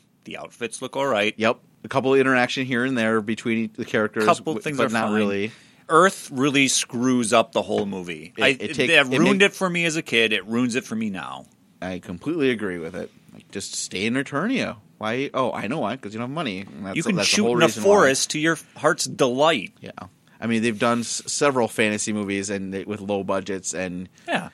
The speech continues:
Speaker 2: you can make up whatever. Oh, we're in the forest. Okay,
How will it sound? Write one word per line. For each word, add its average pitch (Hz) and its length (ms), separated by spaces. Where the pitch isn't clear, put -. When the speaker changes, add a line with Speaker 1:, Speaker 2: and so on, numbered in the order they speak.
Speaker 2:
you - 100
can 107 180
make 101 220
up 110 180
whatever. 120 440
Oh, 160 140
we're 113 200
in 139 60
the 143 60
forest. 139 480
Okay, 127 360